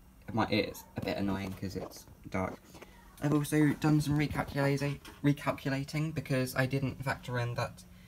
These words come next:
what I would get is the tetrahydrated form, so with four, uh, water molecules surrounding it.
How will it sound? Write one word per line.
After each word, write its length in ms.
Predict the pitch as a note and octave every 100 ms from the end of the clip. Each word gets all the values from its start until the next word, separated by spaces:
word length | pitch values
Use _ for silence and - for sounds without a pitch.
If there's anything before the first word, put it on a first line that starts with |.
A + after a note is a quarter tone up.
| - -
what 160 | C#3 B2+
I 100 | B2+
would 220 | B2+ B2+
get 300 | C#3 B2+ -
is 200 | - A#2
the 280 | - A#2+ A2+ -
tetrahydrated 840 | D#3+ - - C#3+ C3+ A2+ A2+ -
form, 400 | - A2 G#2+ A2
so 180 | - A2
with 160 | A2 - -
four, 440 | B2 A#2+ A2+ A#2 - - - - - -
uh, 140 | G#2+ -
water 300 | A#2+ A#2 A2+
molecules 480 | A2 G2+ G2 G2+ G2
surrounding 400 | G#2+ G2+ G2 G2
it. 140 | G#2+